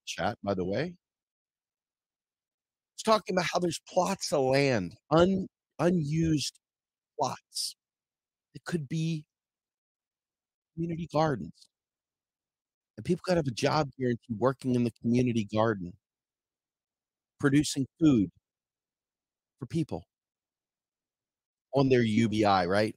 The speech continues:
Now, on the job guarantee, we are talking about creating a society that work is redefined. See,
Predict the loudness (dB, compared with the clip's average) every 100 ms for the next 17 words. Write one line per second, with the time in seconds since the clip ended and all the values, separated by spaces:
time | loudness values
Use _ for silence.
0 | -10 -10 -10 -12 _ _ _ -6 -4 -2
1 | -2 -2 -2 -4 -8 -10 -10 -16 -20 _
2 | _ -2 -2 0 -4 -6 _ -8 -6 -6
3 | -10 -6 -2 2 2 0 -4 -6 -8 -10
4 | -10 -8 -6 -6 -8 -12 _ _ _ _
5 | _ _ _ _ _ _ _ _ _ -20
6 | _ -2 2 2 -2 -2 -2 2 4 4
7 | 2 -4 -8 _ -6 -6